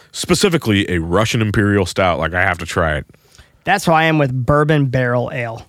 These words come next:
Speaker 1: Really?
Speaker 2: Yeah, I love it.
Speaker 1: I love
Speaker 2: It's
Speaker 1: that we're going Bourbon Barrel Ale, Russian Imperial Stout.
Speaker 2: Anything with three words. <laughs> Let's try this guy.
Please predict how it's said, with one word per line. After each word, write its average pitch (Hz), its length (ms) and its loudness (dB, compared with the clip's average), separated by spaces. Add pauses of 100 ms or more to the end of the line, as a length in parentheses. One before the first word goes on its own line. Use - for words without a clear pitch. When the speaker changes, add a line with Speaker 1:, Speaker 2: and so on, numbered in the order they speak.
(100)
Speaker 1:
Really? 330 560 0
Speaker 2:
Yeah, 123 300 -6
I 120 80 -4
love 127 380 -2
it. 120 180 -6 (280)
Speaker 1:
I 147 40 0
love 175 120 4
Speaker 2:
It's 202 80 2
Speaker 1:
that 190 80 4
we're 143 100 4
going 104 320 4 (180)
Bourbon 120 320 2 (100)
Barrel 85 340 0 (220)
Ale, 69 220 -6 (260)
Russian 110 380 -2 (120)
Imperial 87 380 0 (160)
Stout. - 380 -8 (320)
Speaker 2:
Anything 220 460 2
with 170 200 2 (1000)
three 143 160 -4
words. 117 360 -12
<laughs> - 40 -8 (1400)
Let's - 140 -2
try 180 260 2
this 147 160 -2
guy. 117 260 -4